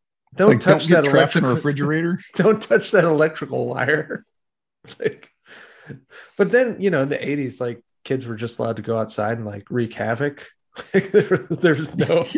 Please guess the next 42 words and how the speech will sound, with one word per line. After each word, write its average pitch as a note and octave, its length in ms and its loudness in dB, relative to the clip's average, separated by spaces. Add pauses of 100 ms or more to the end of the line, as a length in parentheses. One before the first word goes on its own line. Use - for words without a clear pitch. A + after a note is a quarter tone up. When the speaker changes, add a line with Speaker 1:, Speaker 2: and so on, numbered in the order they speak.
Speaker 2:
<laughs> - 200 -14
Speaker 1:
parental C#3 500 2
guidance C3 560 -4
whatsoever. B2+ 560 -4
So A2+ 300 -8 (200)
Speaker 2:
Yeah. D4+ 120 0 (420)
Speaker 1:
I D3+ 120 2
guess D#3 160 4
Speaker 2:
I - 20 4
Speaker 1:
you E3+ 160 4
Speaker 2:
mean, C3+ 80 0
I C3 60 4
Speaker 1:
needed, B2+ 360 0 (400)
you F3 160 2
needed E3 280 2
Speaker 2:
That's - 80 -8
Speaker 1:
Shipwreck D3+ 440 0
to - 80 -2
Speaker 2:
true. B2+ 160 2
Speaker 1:
show C#3+ 180 -2
up C3+ 120 -8
and C3+ 100 -8
be C3+ 60 -6
like, B2 280 -8 (140)
with D#3+ 160 -2
his C#3+ 240 -2
bird, C3+ 540 -4
like, C3 160 -8
to F3+ 100 -4
tell D3+ 220 -4
you C#3 160 -8
not B2+ 260 -10
to C3+ 80 -10
stick C3+ 320 -8
your B2+ 120 -6
hand A#2+ 420 -6 (360)
in C#3 100 -6
the C3 80 -2
garbage C3 460 0
<laughs> - 0 -
disposal. - 800 -6 (280)
Like, - 180 2